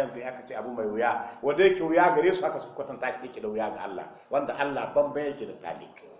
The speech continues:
Allah al'amarinsa yana karkashin nunun da kafin, kun kawai al'amari Allah ke bukata kuma sai ya kasance. Da haka nan suka karyata, suka ƙara nisa,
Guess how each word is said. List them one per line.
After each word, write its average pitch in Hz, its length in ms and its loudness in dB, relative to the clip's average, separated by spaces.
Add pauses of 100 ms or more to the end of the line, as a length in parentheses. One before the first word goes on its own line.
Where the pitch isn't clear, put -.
Allah 127 220 0
al'amarinsa 135 720 -2 (680)
yana 156 340 6
karkashin 147 420 -6
nunun 170 360 0
da 101 80 -4
kafin, 98 520 -6
kun 240 600 6
kawai 226 340 4 (320)
al'amari 151 340 2
Allah 147 300 2
ke 120 100 -8
bukata 117 460 -4
kuma 104 160 -10
sai 98 160 -10
ya 90 80 -6
kasance. - 720 -14 (1080)
Da 165 80 10
haka 170 240 8
nan 175 100 4
suka - 240 -2
karyata, 165 480 2
suka 160 160 -4
ƙara 151 340 2
nisa, 165 520 -2